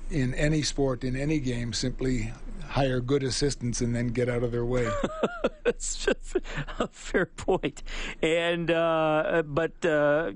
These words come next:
Speaker 2: you know, now there's, there's a whole generation of Edmontonians that knows you as a city councilor.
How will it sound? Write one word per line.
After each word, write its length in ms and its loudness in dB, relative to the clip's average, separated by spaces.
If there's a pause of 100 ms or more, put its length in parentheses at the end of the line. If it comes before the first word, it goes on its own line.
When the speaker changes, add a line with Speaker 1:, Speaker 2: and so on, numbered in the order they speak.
Speaker 2:
you 140 2
know, 180 2
now 420 0
there's, 260 0
there's 220 0
a 40 4
whole 160 2
generation 600 2
of 80 0
Edmontonians 520 2
that 80 2
knows 260 2
you 120 4
as 100 0
a 60 0
city 200 2
councilor. 320 -2